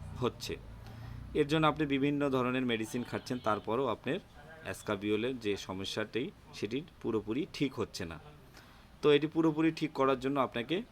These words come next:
সিওডিল সাবানটি ইউজ করতে হবে। সিওডিল সাবানটি ইউজ করতে হবে আপনাকে দুপুরবেলা গোসলের সময়। দেখা যাচ্ছে, আমাদের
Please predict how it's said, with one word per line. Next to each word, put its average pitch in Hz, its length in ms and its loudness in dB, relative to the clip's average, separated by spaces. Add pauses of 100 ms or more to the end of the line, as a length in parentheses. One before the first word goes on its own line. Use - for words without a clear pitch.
সিওডিল 120 560 4
সাবানটি 110 680 -2
ইউজ 127 260 -2
করতে - 280 -2
হবে। 82 220 -4 (880)
সিওডিল 156 380 6
সাবানটি 151 420 2
ইউজ 147 200 2
করতে 147 260 2
হবে 135 160 8
আপনাকে 131 480 2 (140)
দুপুরবেলা 123 500 2
গোসলের 107 420 0
সময়। 87 340 -4 (1600)
দেখা 135 200 2
যাচ্ছে, 175 220 4
আমাদের 147 520 6